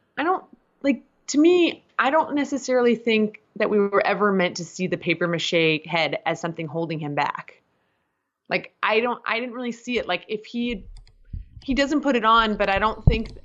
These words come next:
I, I mean, I think that that's not necessarily, I mean, if we're, you know, I think that that was a part of his,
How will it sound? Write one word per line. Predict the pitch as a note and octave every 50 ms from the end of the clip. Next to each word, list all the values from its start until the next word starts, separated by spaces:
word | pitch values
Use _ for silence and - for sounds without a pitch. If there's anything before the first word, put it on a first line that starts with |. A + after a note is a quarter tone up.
| - -
I, | F#3 G#3 A3 - - -
I | A3
mean, | A3 G#3+ G#3
I | G3+ G3+
think | G3+ - B3 B3 B3 A#3+ -
that | A3+ G3+ G#3+
that's | - G3 F#3+ F#3 - - - -
not | G#3+ G3 F#3+ F#3+ - -
necessarily, | F#3+ F#3 - F#3+ - - - F#3 F3 F3+ F3+ F3+ F3 F3 E3+ E3 E3 E3 D#3+ _ _ _ _ _ _ _ _ _ _ _ _ _ -
I | -
mean, | G#3 G#3 G#3
if | G#3+ G#3+ G#3+
we're, | A3 G#3+ G3+ G3+ G#3 G3+ G3 G3 - _ _ _ _ _ _ _ _ _ _ _ _ _ _ _ _ _ _ _ _ _ _ _ _ _ _ _ _ -
you | - A3+
know, | G#3+ G3 F3 E3 D#3+ D#3 D#3 D#3 E3+ - _ _ _ _ -
I | - G3+
think | G3+ A#3+ A#3+ A3
that | A#3 G3 -
that | G3+ F#3 F#3 -
was | G3+ E3+
a | F#3 F3
part | - - - F#3+ F#3+ F3+ E3+ -
of | - F3 -
his, | D3 F3+ F3+ E3 D#3+ D#3+ D#3+ D3+ - - -